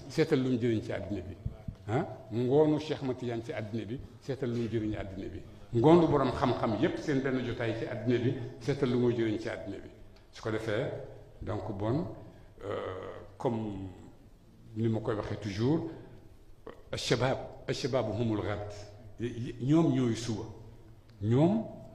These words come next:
ñooy suba. Évidemment, am na ay xam-xam yu bari yoo xam ne, euh, dañuy dagg yooni nit. Dañuy dagg yooni nit. Te dañoo tasaaroo, dañoo siiw.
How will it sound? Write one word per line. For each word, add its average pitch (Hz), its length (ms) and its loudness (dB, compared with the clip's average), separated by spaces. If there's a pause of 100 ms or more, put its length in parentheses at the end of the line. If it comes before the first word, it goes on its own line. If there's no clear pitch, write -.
(420)
ñooy 110 180 4
suba. 95 260 -4 (1400)
Évidemment, 196 840 8 (440)
am 165 160 8
na 175 80 10
ay 175 140 6
xam-xam 170 440 4
yu 147 100 6
bari 202 260 8
yoo 175 140 6
xam 147 280 8
ne, 170 280 8 (1300)
euh, - 40 -10 (760)
dañuy 180 360 10
dagg 147 240 10
yooni 131 360 8
nit. - 540 -6 (260)
Dañuy 131 240 0
dagg 127 340 2 (760)
yooni 107 300 4
nit. - 460 -8 (500)
Te 131 100 -2
dañoo 123 300 4
tasaaroo, 113 480 0
dañoo 101 280 -6
siiw. 90 260 -10